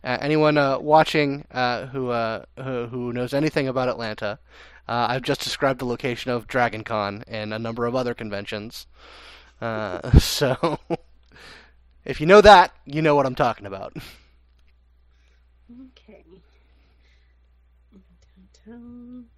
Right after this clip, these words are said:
Speaker 1: So there's, uh, there's the, there's the, uh, there's the Hilton, the downtown Hilton, the downtown Marriott, and the downtown Hyatt, uh, and the convention center known as the America's Mart.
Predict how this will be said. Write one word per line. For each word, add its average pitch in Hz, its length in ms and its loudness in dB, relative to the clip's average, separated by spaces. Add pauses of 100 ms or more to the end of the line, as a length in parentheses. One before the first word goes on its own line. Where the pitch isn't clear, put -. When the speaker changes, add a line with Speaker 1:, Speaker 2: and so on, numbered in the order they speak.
(640)
Speaker 1:
So - 160 -8
there's, 127 260 -2
uh, 120 380 -2
there's 131 300 -10
the, 127 140 -6
there's 120 260 -8
the, 117 160 -8
uh, 110 240 -6 (680)
there's 123 200 -10
the 117 80 -10
Hilton, 214 440 0 (480)
the 135 80 -12
downtown 190 420 4
Hilton, 175 320 0
the 151 60 -4
downtown 147 580 0
Marriott, 127 600 0
and 127 120 -10
the 120 40 -10
downtown 120 480 -6
Hyatt, 107 440 -6 (560)
uh, 117 400 -4
and 120 260 -8
the 120 60 -12
convention 127 440 -6
center 127 240 -4
known 120 180 -6
as 113 140 -10
the 113 100 -10
America's 110 520 -8
Mart. - 280 -12